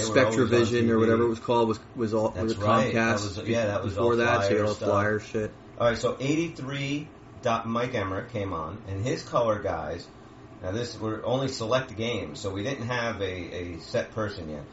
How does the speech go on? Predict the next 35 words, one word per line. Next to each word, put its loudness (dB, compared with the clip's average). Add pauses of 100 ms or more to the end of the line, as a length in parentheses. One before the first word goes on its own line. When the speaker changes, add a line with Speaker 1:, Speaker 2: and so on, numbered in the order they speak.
(140)
Speaker 1:
John 2
Davidson, -4
who -6
also 0
did -6
color 2
for -6
the -8
Rangers -2
Speaker 2:
Sure, 2
Speaker 1:
for 4
many 4
Speaker 2:
yeah, 0
Speaker 1:
years -6
Speaker 2:
yeah. 2
Speaker 1:
before -2
he -2
moved -6
to -10
Saint -8
Louis -4
and -10
did -8
some -8
front -6
office -6
stuff, -8
and -12
I -8
don't -6
know -6
what -8
he's -12
doing -10
now. -8